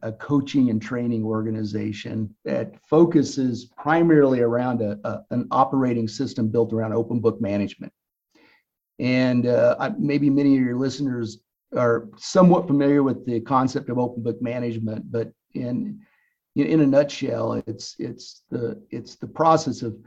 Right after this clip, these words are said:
opening up and sharing the financials of the business, but it goes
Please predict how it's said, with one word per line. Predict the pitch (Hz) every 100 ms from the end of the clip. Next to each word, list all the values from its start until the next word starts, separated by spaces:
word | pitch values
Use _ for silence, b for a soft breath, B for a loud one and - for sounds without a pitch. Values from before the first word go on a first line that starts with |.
| b b b -
opening | 175 - 160 143
up | 139
and | 131 123
sharing | - 135 139 135 131 120 - _ _
the | 135
financials | - 139 131 135 131 127 123 120 107
of | - 120
the | 110
business, | 107 135 123 107 104 104 - _ _ -
but | 139
it |
goes | 143 151 -